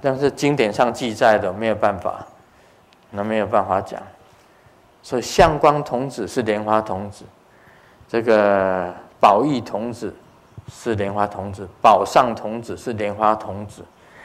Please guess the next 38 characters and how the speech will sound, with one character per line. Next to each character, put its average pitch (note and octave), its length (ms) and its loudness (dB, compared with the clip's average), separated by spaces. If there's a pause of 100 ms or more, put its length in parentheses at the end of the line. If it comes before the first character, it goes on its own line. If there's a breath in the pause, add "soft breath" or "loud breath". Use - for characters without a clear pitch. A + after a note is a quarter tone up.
(180 loud breath)
莲 B2+ 200 4
华 B2 180 4
生 A#2+ 280 -2
大 A#2 200 4
士 G2+ 240 -4
是 A2+ 200 -4
莲 G#2 200 -4
花 G#2+ 220 2
童 G#2+ 340 -10
子， G#2 200 -16 (260 soft breath)
罗 A#2+ 320 6
刹 C#3 260 8
三 B2 300 0
太 A2+ 220 -4
子 G2 240 -14
也 G#2 160 -10
是 A2+ 160 -6
莲 G2 180 -8
花 G2+ 220 -6
童 G2+ 220 -16
子。 - 180 -20 (640 loud breath)
哇， G2+ 140 2
莲 G#2+ 160 4
花 A#2 100 4
童 A2+ 220 0
子 A2 120 -6
变 G#2 240 0
成 G2+ 220 -10
越 C#3+ 180 2
来 G#2 120 2
越 A#2 180 0
多， G#2+ 260 0
他 C3+ 200 -2
们 A2+ 160 -2
就 B2+ 100 0
研 A2+ 300 -4
究 B2 200 -2
的 G#2+ 160 -2